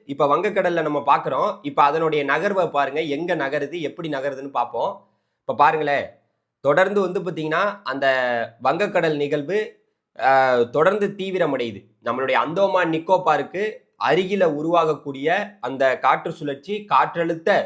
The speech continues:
தாழ்வு பகுதியாக மாறி, அது மேலும் வலுவடைந்து,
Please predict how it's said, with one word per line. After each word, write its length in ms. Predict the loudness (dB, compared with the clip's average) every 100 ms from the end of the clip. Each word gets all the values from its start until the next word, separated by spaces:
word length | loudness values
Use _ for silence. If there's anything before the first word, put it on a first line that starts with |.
| -4 _ _ 4
தாழ்வு 380 | 4 4 0 -4
பகுதியாக 540 | -4 -4 -2 -2 -2
மாறி, 380 | -4 -4 -6 -8 -12 _ _ _ _
அது 380 | 0 2 2 0
மேலும் 540 | 0 4 6 6 2
வலுவடைந்து, 600 | -2 0 0 -2 -2 -2